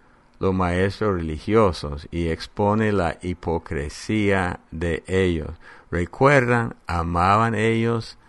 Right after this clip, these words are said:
al dinero y no, uno no puede servir al dinero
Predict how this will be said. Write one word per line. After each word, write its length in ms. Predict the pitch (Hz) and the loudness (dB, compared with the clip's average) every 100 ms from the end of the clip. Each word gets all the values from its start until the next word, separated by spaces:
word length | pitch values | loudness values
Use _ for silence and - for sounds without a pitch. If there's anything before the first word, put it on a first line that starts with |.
| - | -12
al 240 | - 87 | -4 -2
dinero 720 | 82 87 95 110 110 110 107 - | -2 0 2 4 4 2 0 -2
y 160 | 90 | -2
no, 360 | 90 92 101 101 _ | -2 0 -2 -4 _
uno 300 | 95 101 107 | -2 0 2
no 180 | 104 98 | 2 0
puede 320 | - 98 98 | 2 4 4
servir 600 | 98 90 82 82 101 117 - | 2 -2 0 0 0 0 -2
al 220 | 92 85 | -2 -2
dinero 640 | 82 85 95 104 110 107 | -2 -2 0 0 0 -4